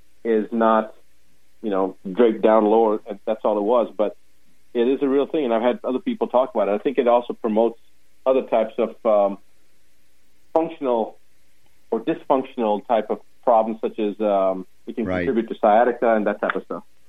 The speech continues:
Speaker 2: By the way, they have an, uh, an acronym for it. It's D B S.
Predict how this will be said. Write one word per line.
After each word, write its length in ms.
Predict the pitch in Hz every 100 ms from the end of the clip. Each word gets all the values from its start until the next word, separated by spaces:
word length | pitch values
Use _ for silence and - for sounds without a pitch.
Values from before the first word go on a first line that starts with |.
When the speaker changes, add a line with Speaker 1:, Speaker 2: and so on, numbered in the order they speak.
| -
Speaker 2:
By 140 | 135
the 60 | 175
way, 100 | 165
they 80 | 135
have 120 | 147
an, 180 | 131 113 -
uh, 140 | 113
an 100 | 110
acronym 500 | 135 165 160 123 107
for 220 | - 101
it. 40 | 98
It's 80 | 87
D 280 | 92 156
B 220 | 151 151 147
S. 420 | 131 - -